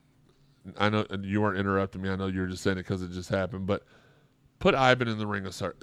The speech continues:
Champions. He deserves to be there. That's all we have to say about that. And last but not least, before we end the show, we had our first ever number one pick in the Major League Baseball draft.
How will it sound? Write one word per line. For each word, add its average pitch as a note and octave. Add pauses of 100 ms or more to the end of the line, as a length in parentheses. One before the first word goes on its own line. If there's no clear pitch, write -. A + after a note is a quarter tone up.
Champions. F2+ (280)
He G#2+
deserves G#2
to G#2+
be F#2
there. F2+ (460)
That's G2+
all G2+
we G2
have F#2+
to -
say G2
about F#2
that. F#2+
And G2+
last A2+
but G#2
not G#2+
least, G2+
before G2+
we F#2+
end G2+
the G2
show, G#2+ (880)
we G#2
had G#2+
our G2
first A2
ever G#2+
number G#2
one G#2
pick A2
in G#2
the G2+
Major G2+
League G2
Baseball G2
draft. A#2